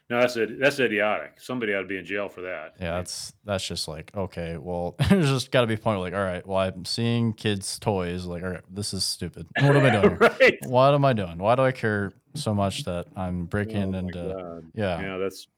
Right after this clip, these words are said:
Speaker 1: ridiculous.
Speaker 2: But
Speaker 1: Yeah, no, it's, I'm just hoping for a good game. Obviously, everybody is. I mean, it's fun to play the big dogs. It's no fu-, watching the Ohio game was not fun. Underperforming against the team that we should beat was not fun.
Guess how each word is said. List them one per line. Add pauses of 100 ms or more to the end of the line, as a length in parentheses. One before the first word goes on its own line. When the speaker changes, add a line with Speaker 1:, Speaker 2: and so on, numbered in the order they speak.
(260)
Speaker 1:
ridiculous. (520)
Speaker 2:
But (400)
Speaker 1:
Yeah,
no,
it's,
I'm
just
hoping
for
a
good
game.
Obviously,
everybody
is.
I
mean, (300)
it's
fun
to
play
the
big
dogs.
It's
no
fu-, (500)
watching
the
Ohio
game
was
not
fun. (1500)
Underperforming
against
the
team
that
we
should
beat
was
not
fun.